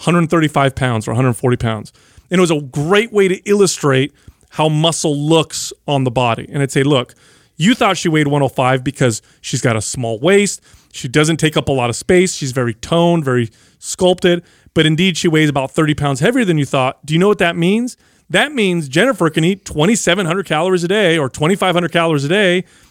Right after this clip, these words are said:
and not gain any body fat." That's one of the wonderful benefits of, of building muscle. And that's why it's so important, uh, especially nowadays when we're just not moving that much. It's good to have a fast metabolism.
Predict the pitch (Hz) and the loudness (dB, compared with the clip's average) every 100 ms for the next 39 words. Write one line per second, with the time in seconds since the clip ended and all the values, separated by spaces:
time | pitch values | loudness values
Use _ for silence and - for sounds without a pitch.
0 | - 143 156 143 185 170 156 156 165 160 | -6 -2 0 0 0 0 0 0 0 0
1 | 180 220 - 120 - - _ _ 143 147 | 2 0 -2 -6 -8 -20 _ _ -2 -2
2 | - 170 170 147 139 196 208 180 139 147 | -2 -2 0 0 0 0 0 -2 0 0
3 | 135 139 - - _ _ - - 135 123 | 0 -2 -2 -10 _ _ -12 -2 -2 -2
4 | 170 127 - 160 143 147 139 143 139 139 | -8 -6 2 4 4 0 0 0 -2 -2
5 | 131 151 160 147 - 151 135 - 175 170 | -2 -2 -2 -2 0 -2 -2 0 0 0
6 | 147 _ _ _ - 135 127 175 151 160 | -4 _ _ _ -6 -4 -2 -2 -2 -2
7 | 208 214 156 151 135 139 135 135 - 123 | 0 2 2 2 0 -2 0 -2 -4 -4
8 | 131 160 147 123 120 117 - - 165 151 | 0 2 2 0 -4 -10 -14 -6 0 0
9 | 135 123 120 117 - _ _ - 117 - | 0 0 0 -2 -6 _ _ -12 -8 -2
10 | 117 110 - - 131 - 131 123 110 | -2 -2 -8 -10 -6 -2 0 0 -6